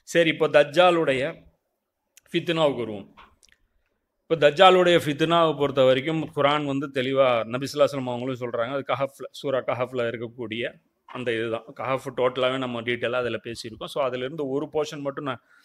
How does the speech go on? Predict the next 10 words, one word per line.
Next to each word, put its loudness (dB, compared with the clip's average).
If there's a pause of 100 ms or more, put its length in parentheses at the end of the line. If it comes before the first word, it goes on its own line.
(140)
எடுத்து 0
பேசுறேன். -6 (640)
"நிச்சயமாக 4
நாம் -2 (300)
இப்பூமியின் 2
மீதுள்ள 2
அனைத்தையும் 0
அதற்கு 0
அலங்காரமாக 2
ஆக்கியுள்ளோம். -4